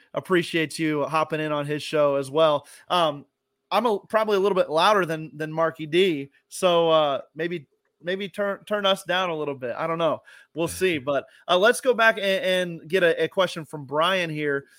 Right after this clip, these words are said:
Speaker 1: Brian Brown says, "Do you think the Steelers could do like a few years ago and the defense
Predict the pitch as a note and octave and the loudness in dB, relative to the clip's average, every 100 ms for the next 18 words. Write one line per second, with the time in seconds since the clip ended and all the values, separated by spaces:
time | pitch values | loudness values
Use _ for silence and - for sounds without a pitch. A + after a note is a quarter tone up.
0 | _ _ _ D3+ A3+ A3 A#3+ A#3 G#3+ G#3+ | _ _ _ -2 0 2 2 2 0 -2
1 | E3 A3+ G#3+ A#3+ G#3+ - A#3+ A#3 G#3 A3+ | -2 -6 -6 -6 -8 -8 -2 -2 -2 -6
2 | E3+ G#3+ G3+ F#3 E3 F#3+ F#3+ F#3+ E3+ F#3 | -6 -4 -4 -4 -6 -8 -4 -2 0 2
3 | F3+ F3 E3+ _ _ _ E3+ E3 C#3+ F#3 | 2 0 -6 _ _ _ -8 -6 -6 -6
4 | E3 - | -6 -8